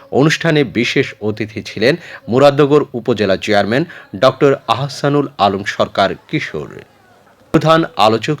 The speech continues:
ছিলেন কুমিল্লা উত্তর জেলা আওয়ামী লীগ নেতা মোহাম্মদ রুহুল আমিন। আমন্ত্রিত অতিথি ছিলেন বিশ্ব বঙ্গ সাহিত্য ও সংস্কৃতি সম্মেলনের কেন্দ্রীয় সম্পাদক ডক্টর রাধাকান্ত সরকার। ছয় নং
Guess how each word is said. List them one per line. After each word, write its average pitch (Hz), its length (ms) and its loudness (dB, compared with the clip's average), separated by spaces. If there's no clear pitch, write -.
ছিলেন 95 260 -2
কুমিল্লা 139 300 6
উত্তর 139 300 0
জেলা 143 220 4
আওয়ামী 104 340 4
লীগ 87 100 -8
নেতা 110 240 2
মোহাম্মদ 113 320 -2
রুহুল 135 340 -4
আমিন। 62 220 -10
আমন্ত্রিত 160 420 2
অতিথি 104 440 -8
ছিলেন 113 280 0
বিশ্ব 143 200 0
বঙ্গ 107 160 4
সাহিত্য 127 400 -2
ও 131 40 0
সংস্কৃতি 95 440 -8
সম্মেলনের 98 480 -2
কেন্দ্রীয় 147 480 4
সম্পাদক 95 460 0
ডক্টর 117 280 2
রাধাকান্ত 113 580 -2
সরকার। 82 360 -4
ছয় 143 280 4
নং 160 100 2